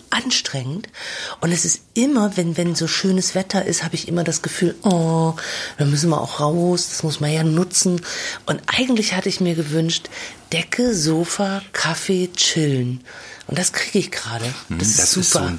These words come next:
Speaker 2: das ist so was Ähnliches wie Gruppendruck, aber halt durch Wetter, ne? Das ist so ein Wetterdruck.
Speaker 1: Ja.
Speaker 2: Das, äh, also schönes Wetter,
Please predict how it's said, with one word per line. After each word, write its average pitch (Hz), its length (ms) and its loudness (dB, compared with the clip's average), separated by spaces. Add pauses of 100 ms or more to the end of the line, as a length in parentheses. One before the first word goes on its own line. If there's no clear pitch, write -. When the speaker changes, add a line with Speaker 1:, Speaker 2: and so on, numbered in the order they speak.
(120)
Speaker 2:
das - 180 -4
ist 85 100 -2
so 90 120 -4
was 87 140 -4
Ähnliches - 540 -4
wie 82 80 -4
Gruppendruck, - 960 -2
aber 85 240 -2
halt 90 240 -4
durch 76 300 -4
Wetter, 69 300 -2
ne? 85 120 -6
Das 107 120 -2
ist - 40 0
so 85 80 0
ein 80 120 -2
Wetterdruck. - 640 -4
Speaker 1:
Ja. 247 260 2 (300)
Speaker 2:
Das, - 200 -2
äh, - 60 -6
also 82 540 -4
schönes 127 520 2
Wetter, 143 300 -2